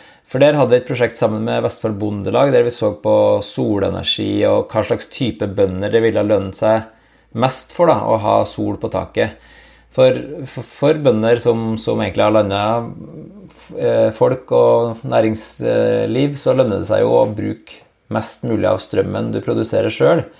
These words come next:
Og da er det jo kanskje ikke så overraskende at det ikke er superlønnsomt for eksempel for kornbønder, som kanskje trenger mest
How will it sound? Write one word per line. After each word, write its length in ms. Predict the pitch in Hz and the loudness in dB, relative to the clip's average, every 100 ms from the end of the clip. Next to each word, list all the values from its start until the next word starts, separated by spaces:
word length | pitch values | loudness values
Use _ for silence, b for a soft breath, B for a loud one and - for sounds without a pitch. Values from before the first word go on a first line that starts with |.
| b b b b b b b b - | b b b b b b b b 0
Og 80 | |
da 120 | 143 143 | 4 6
er 80 | |
det 80 | 131 | 6
jo 60 | 131 | 4
kanskje 180 | 127 127 | 2 2
ikke 160 | 113 | 2
så 320 | - - - 113 120 131 127 | -2 -4 2 6 8 8 6
overraskende 480 | 101 101 - 107 110 | 4 2 0 -2 2
at 80 | |
det 60 | 120 | 2
ikke 160 | 104 101 | 2 0
er 80 | 104 | -2
superlønnsomt 1000 | - 104 98 - 101 98 95 - 104 - | -2 -2 -2 -2 0 0 -2 -2 -4 -2
for 100 | 104 | -4
eksempel 420 | 101 101 92 98 92 | -2 -4 -4 -6 -4
for 300 | 107 98 98 - | 0 0 0 -4
kornbønder, 840 | - 110 98 92 92 92 104 113 90 _ _ - | -2 0 0 0 -2 0 0 0 -4 _ _ -8
som 560 | - 110 104 104 101 - | 0 2 2 -2 -6 -4
kanskje 480 | 123 107 92 - - | 0 0 0 -2 2
trenger 260 | 104 101 101 | 0 2 -2
mest 180 | - | -2